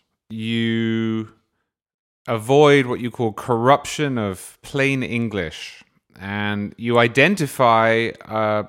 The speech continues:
whole bunch of terms that you've both avoided. Those terms are white privilege, white fragility, oppression, anti-racism, systemic racism, institutional racism, white supremacy, ally,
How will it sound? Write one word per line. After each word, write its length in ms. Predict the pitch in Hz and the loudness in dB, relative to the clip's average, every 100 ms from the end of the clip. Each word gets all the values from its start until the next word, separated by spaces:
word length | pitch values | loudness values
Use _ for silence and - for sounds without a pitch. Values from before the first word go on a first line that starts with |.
| - - | -12 -10
whole 160 | 160 | -6
bunch 380 | 165 143 123 - | 2 2 0 -4
of 340 | 117 98 - _ | -4 -4 -10 _
terms 680 | - 156 123 69 71 104 - - | -2 0 0 -2 -8 -10 -12 -12
that 380 | 98 107 104 - - | -4 -2 -2 -4 -10
you've 300 | 110 104 - | -8 -6 2
both 360 | 113 107 - | 4 4 0
avoided. 640 | 107 104 104 98 64 64 - _ _ _ - | -6 -2 0 0 -6 -18 -20 _ _ _ -12
Those 180 | 92 | -10
terms 360 | - 120 107 104 | -4 -2 -2 0
are 300 | 104 98 95 - - | 2 2 2 -2 -10
white 420 | 101 110 110 - | -2 -2 -2 -6
privilege, 640 | - 135 147 165 - - - | -4 -2 -2 -4 -8 -16 -14
white 340 | 104 110 - | -2 0 0
fragility, 1000 | - - 104 95 113 117 113 147 147 - - | -4 -6 -6 -2 -2 -2 -4 -6 -6 -8 -12
oppression, 800 | 107 - 139 143 - 170 170 - _ _ _ _ | -14 -2 0 0 -2 -6 -8 -14 _ _ _ _
anti-racism, 1120 | - 135 160 120 120 117 110 120 110 113 110 113 _ | -2 0 0 -4 -2 -2 -2 -6 -4 -4 -6 -10 _
systemic 680 | - 113 - 151 151 151 | -12 -10 -2 0 0 -2
racism, 680 | - 107 107 - 104 101 98 - | -4 -2 -2 -4 -8 -8 -10 -10
institutional 840 | 120 110 117 - 147 139 127 110 | -10 -10 -12 -6 -4 -4 -6 -6
racism, 680 | 104 101 101 107 101 98 95 - | -2 -2 -4 -8 -6 -8 -8 -12
white 320 | 104 113 135 | -2 2 2
supremacy, 920 | - - 110 110 101 95 - 90 - _ | -2 -10 -6 -4 -4 -6 -6 -8 -8 _
ally, 540 | 107 101 92 90 85 | -4 -2 0 -2 -4